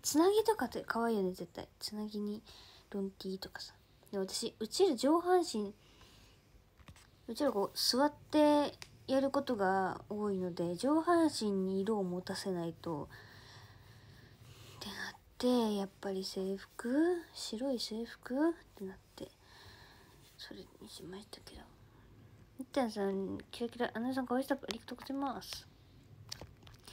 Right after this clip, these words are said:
そう。だから、あの、あれ、あれがいいなと思ってて、あの、さ、プニューズってわかります？なんかこう、ラムネとかついてるやつある、書いてあるやつあるじゃないですか、最近。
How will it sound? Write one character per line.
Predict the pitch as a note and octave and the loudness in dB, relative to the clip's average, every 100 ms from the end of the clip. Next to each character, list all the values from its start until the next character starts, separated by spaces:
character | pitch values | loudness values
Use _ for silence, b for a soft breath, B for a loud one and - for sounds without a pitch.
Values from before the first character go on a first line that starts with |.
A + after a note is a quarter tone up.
| B B B B - - - | B B B B -20 -20 -20
そ | - - - | -14 -8 -8
う。 | - - - - - - - - - - - - - B B B B B B B - | -10 -12 -12 -10 -16 -20 -20 -20 -20 -20 -20 -20 -20 B B B B B B B -4
だ | B3 | -2
か | A#3 | 2
ら、 | A3 G#3+ | 4 6
あ | G#3 | 4
の、 | G3+ - | 2 0
あ | A3+ | 2
れ、 | D4+ G4+ G4 F#4+ | 4 6 4 2
あ | A#3 | 2
れ | C4 F#4+ | 6 8
が | G#4+ A4 | 8 8
い | |
い | E4 | 4
な | A3 | 2
と | G#3+ | -2
思 | G3+ | -4
っ | |
て | G3 | -8
て、 | F3+ - | -12 -12
あ | F#3 | -10
の、 | F3+ - b b b b b b b | -12 -14 b b b b b b b
さ、 | - A3+ | -12 0
プ | - B4 | 6 8
ニ | F4+ | 8
ュ | |
ー | |
ズ | A3 | 6
っ | |
て | G#3 G3 | 0 0
わ | G3 | 0
か | G3+ | 0
り | |
ま | G3+ G#3 | -2 -4
す？ | - - - | -10 -18 -10
な | G#3+ | -10
ん | |
か | - | -10
こ | - G3 | -6 -2
う、 | |
ラ | G3 A3 | 2 2
ム | C4 | 4
ネ | C#4+ D4+ | 4 2
と | D4 G#3 | 2 -4
か | F#3 | -6
つ | - | -6
い | F#3+ | -6
て | E3 | -6
る | E3 | -10
や | |
つ | - | -10
あ | - | -16
る、 | - _ _ - - | -18 _ _ -12 -6
書 | |
い | A#3 | -4
て | - | -6
あ | |
る | - - | -12 -16
や | - | -20
つ | - - | -20 -12
あ | F3+ | -12
る | |
じ | - | -12
ゃ | - | -18
な | |
い | A#3 | -18
で | |
す | - | -18
か、 | - | -16
最 | - - - | -18 -18 -20
近。 | - | -20